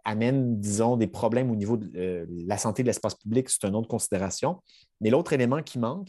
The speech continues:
d'après moi, puis c'est pour ça qu'il faut vraiment se battre, c'est une autre question complémentaire au passeport, mais contre la fin de l'état d'urgence, c'est que l'épreuve de la discussion parlementaire, euh, puis, euh, les différentes commissions, euh, puis les débats, puis,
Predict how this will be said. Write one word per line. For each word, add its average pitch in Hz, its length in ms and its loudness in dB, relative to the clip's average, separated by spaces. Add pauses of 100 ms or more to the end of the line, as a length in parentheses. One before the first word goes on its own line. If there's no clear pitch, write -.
d'après 113 220 -2
moi, 120 220 -4
puis - 80 -8
c'est 104 100 -2
pour - 160 -8
ça - 140 0
qu'il - 120 -6
faut 113 140 2
vraiment 107 400 2 (260)
se - 160 0
battre, 117 320 -2
c'est - 200 -4
une 110 60 2
autre 120 100 2
question 139 220 0
complémentaire 117 500 0
au 113 60 0
passeport, 127 520 -2
mais 127 260 0 (200)
contre 117 220 -4
la 101 80 0
fin 139 240 -2
de 120 120 -2
l'état 101 240 0
d'urgence, 107 500 -6
c'est 104 160 -2
que 131 280 -2 (560)
l'épreuve 135 420 2
de 147 40 0
la 127 80 6
discussion 113 580 -2
parlementaire, 117 920 0 (100)
euh, 92 180 0
puis, 139 600 -6
euh, 95 180 0
les 98 140 -2
différentes 123 480 0 (100)
commissions, 127 800 0 (420)
euh, 98 200 2
puis 95 240 0
les 131 140 4
débats, 113 400 4
puis, 135 480 -8